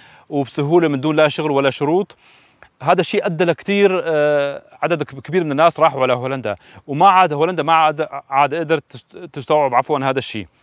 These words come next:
حكومة ألمانيا، أمريكا، فرنسا، آه، كتير من الدول الأوروبية وحتى كندا، آه، يعني انزعجوا من هذا الشيء، خا-، خاصة بعد وفاة، آه، الطفل اللي عمره ثلاث سنين بأحد،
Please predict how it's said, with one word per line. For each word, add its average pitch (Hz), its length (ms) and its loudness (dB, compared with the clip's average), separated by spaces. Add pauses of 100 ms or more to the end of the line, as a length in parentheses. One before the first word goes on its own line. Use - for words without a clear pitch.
(1040)
حكومة 233 360 -2
ألمانيا، 180 500 0 (200)
أمريكا، 165 440 0
فرنسا، 143 720 -2
آه، 131 420 -2
كتير 220 240 -4
من 220 60 0
الدول 175 420 2
الأوروبية 190 720 0
وحتى 151 460 -4
كندا، 185 380 0 (480)
آه، 143 560 4
يعني 151 560 -2 (300)
انزعجوا 165 420 0
من 147 80 2
هذا 170 160 4
الشيء، 180 220 -6
خا-، 196 200 0
خاصة 180 320 0
بعد 143 260 2
وفاة، 156 380 0
آه، 131 400 -4
الطفل 151 340 -6
اللي 127 120 -2
عمره 139 160 -2
ثلاث 147 160 -6
سنين 151 260 -8
بأحد، 131 420 -6